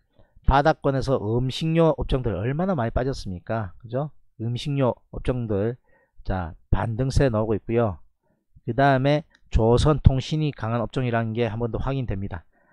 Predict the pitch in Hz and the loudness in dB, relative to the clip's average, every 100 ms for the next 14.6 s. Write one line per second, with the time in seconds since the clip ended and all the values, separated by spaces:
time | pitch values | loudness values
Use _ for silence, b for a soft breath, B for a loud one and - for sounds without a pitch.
0 | _ - 101 135 160 151 117 120 - 127 | _ -8 -4 0 0 0 0 -2 -4 -6
1 | 135 - 131 131 127 117 b b b - | -6 -4 -2 0 -2 -6 b b b -12
2 | 95 95 87 113 - 117 110 92 - 110 | -8 -6 -6 -8 -6 -6 -6 -8 -6 0
3 | 120 151 170 165 123 - 113 104 98 95 | 4 4 2 -2 -2 -2 -2 -4 -6 -6
4 | - 120 110 101 92 120 95 95 123 - | -4 -2 -4 -4 -6 -4 -4 -4 -6 -12
5 | _ _ _ _ _ _ _ b b _ | _ _ _ _ _ _ _ b b _
6 | 147 135 135 139 - 104 101 95 90 87 | -6 -4 0 0 0 -2 -4 -4 -6 -10
7 | - _ _ _ _ - 120 139 - 143 | -14 _ _ _ _ -4 0 0 0 2
8 | 123 98 - 90 92 92 - 143 127 107 | 2 2 -4 -8 -8 2 2 2 0 -2
9 | - 127 123 110 104 123 123 - 107 120 | -4 -8 -8 -4 -2 0 -2 -4 -4 -2
10 | 131 127 117 104 117 101 110 131 101 85 | -4 -4 -6 -6 -8 -4 -2 -2 -4 -8
11 | 80 90 127 143 - _ - - _ - | -10 -8 -8 -10 -20 _ -20 -20 _ -10
12 | 104 104 98 92 107 135 - _ _ _ | -6 -6 -6 -6 -6 -10 -20 _ _ _
13 | _ _ _ _ _ _ _ - 117 120 | _ _ _ _ _ _ _ -12 -10 -8
14 | 120 120 117 120 135 | -8 -6 -4 0 -2